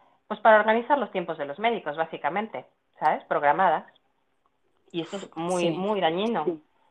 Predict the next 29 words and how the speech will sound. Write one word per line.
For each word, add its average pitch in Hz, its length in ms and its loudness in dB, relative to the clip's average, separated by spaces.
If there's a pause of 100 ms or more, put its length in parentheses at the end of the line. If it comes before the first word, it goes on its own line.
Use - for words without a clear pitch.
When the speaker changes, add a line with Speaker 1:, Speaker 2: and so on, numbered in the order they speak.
(120)
Speaker 1:
para 156 200 2
la 151 100 4
mamá 190 440 0
y 190 100 -10
para 147 180 0
el 147 80 -2
bebé, 143 420 -4
porque 151 200 -10
no 160 100 -4
respeta 180 440 -4
los 143 220 -4
tiempos. 135 600 -14
Entonces, 151 360 -12 (760)
si 180 100 0
ahora 190 420 4
que 147 80 -12
está - 140 -6
empezando 196 680 -4
y 147 60 -12
son 180 140 -10
los 196 100 -10
primeros 190 320 -4
controles, 180 640 -4 (120)
está - 240 -4
con 190 140 -4
esto, 220 500 -8 (420)
que 175 100 0
vaya 214 220 6
pensando 220 720 -4